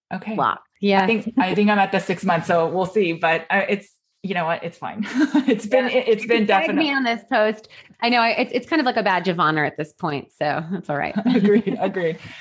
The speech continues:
Speaker 1: So you're, you're coming out with the market. Can you share a little bit? Where is it located? And,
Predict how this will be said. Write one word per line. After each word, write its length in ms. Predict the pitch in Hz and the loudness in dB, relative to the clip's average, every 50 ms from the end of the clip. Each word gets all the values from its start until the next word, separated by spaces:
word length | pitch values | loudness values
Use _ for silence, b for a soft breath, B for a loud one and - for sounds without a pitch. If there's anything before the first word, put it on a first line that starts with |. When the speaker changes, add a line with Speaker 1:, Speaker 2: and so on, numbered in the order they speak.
| B B B | B B B
Speaker 1:
So 140 | - 359 359 | 0 2 2
you're, 280 | 285 247 302 311 277 | 2 2 2 2 0
you're 240 | 220 226 269 285 277 | 0 0 0 -2 -2
coming 360 | - - - 330 320 339 339 | -2 -6 -6 -6 -6 -4 -2
out 100 | 330 302 | -2 -2
with 100 | 285 294 | -2 0
the 60 | - 220 | 0 2
market. 360 | 202 214 254 262 - 202 - | 2 2 2 0 -2 -6 -4
Can 140 | - 233 226 | -2 -2 0
you 240 | 233 233 233 233 | 0 0 0 -2
share 260 | 220 - - 214 214 226 | -4 -4 -4 -2 -2 0
a 60 | 233 | 0
little 180 | 240 247 247 | 0 0 0
bit? 180 | 214 240 208 180 | 0 0 0 0
Where 160 | 190 202 214 226 | -2 0 0 0
is 100 | 226 208 | -2 -2
it 100 | 170 165 | -4 -4
located? 580 | 185 202 202 208 202 185 170 156 151 151 147 | -4 -4 -4 -4 -6 -4 -4 -4 -4 -4 -6
And, 280 | - - 165 160 160 | -6 -6 -4 -4 -6